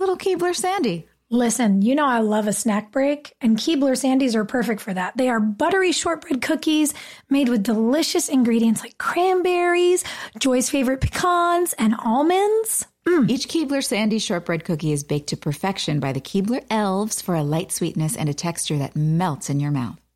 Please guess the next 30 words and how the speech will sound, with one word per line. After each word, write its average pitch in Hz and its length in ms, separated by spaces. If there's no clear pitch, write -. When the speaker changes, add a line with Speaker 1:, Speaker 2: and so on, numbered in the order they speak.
Speaker 2:
The 254 80
delicate 196 420
sweetness, 311 520
the 226 120
buttery 226 320
flavor, 403 560
the 254 80
crumbly 349 360
texture, 277 600
they 254 140
make 311 360
Keebler 339 320
Sandies 233 440
the 208 80
perfect - 520
pairing 208 380
with 208 160
your 202 80
coffee 247 400
or 233 160
tea. - 480
Speaker 1:
Whether 196 180
you're 220 180
enjoying 196 380
Keebler 180 320
Sandies 160 400
as 147 140
an - 100
afternoon 180 420
snack, 147 380